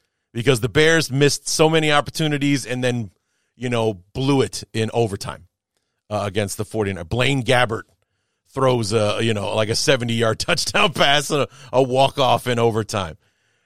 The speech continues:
And that one just really bothered me so much. And it's not so much that, that losing the game week one against Green Bay bothered me so much,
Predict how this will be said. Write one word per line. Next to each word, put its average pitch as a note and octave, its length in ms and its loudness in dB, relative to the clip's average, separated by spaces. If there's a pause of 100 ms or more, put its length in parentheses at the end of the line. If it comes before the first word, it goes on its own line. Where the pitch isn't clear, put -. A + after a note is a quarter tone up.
(120)
And A2 420 0
that B2 300 2
one A#2+ 360 -2
just C3+ 240 -2 (120)
really D#3+ 320 2
bothered B2+ 520 0
me G2+ 100 -8
so B2+ 320 0
much. A#2 460 -4
And A2+ 400 -4 (380)
it's B2+ 160 -2
not A#3+ 180 2
so A3 120 0
much G3 240 0
that, D3 260 0 (300)
that A#2 240 -4
losing C#3 420 2
the C3+ 60 0
game B2 340 0
week A2+ 220 -6
one G#2+ 400 -6 (460)
against G#2+ 400 -4
Green A2 240 -4
Bay G#2 180 2
bothered G2+ 360 -2
me G2+ 120 -6
so G2 200 -4
much, F#2+ 420 -8